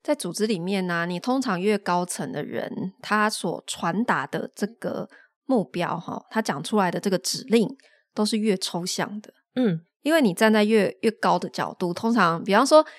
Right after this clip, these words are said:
Speaker 1: 一个董事长、集团董事长，他，他有可能今年哈，新希望，他就会说我们要提高我们的业绩成长率百分之五十。
Speaker 2: 嗯。
Speaker 1: 好，可是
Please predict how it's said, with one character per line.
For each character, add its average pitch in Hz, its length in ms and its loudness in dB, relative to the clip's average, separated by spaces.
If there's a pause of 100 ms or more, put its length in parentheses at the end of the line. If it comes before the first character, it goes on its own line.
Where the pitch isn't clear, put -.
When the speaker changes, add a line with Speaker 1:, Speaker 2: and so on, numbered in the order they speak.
Speaker 1:
一 - 80 -2
个 254 80 8
董 190 300 2
事 208 240 2
长、 - 240 -2
集 208 240 0
团 180 260 -2
董 139 180 -4
事 170 220 -4
长， - 380 -8
他， 285 240 6 (160)
他 294 160 2
有 247 120 6
可 208 140 0
能 160 260 -4 (360)
今 240 180 0
年 190 220 0
哈， 175 180 -2
新 226 240 2
希 220 240 2
望， 208 220 6
他 196 100 4
就 196 140 2
会 202 80 4
说 196 180 2
我 180 60 4
们 175 100 -2
要 247 240 6 (280)
提 233 240 0
高 294 240 12
我 226 40 8
们 175 120 2
的 180 40 4
业 214 220 8
绩 208 220 2
成 175 240 -2
长 165 180 -4
率 180 140 0
百 185 100 0
分 175 100 -2
之 214 120 2
五 190 120 2
十。 - 280 -10 (180)
Speaker 2:
嗯。 214 260 -2
Speaker 1:
好， - 220 -6 (480)
可 - 100 0
是 311 320 2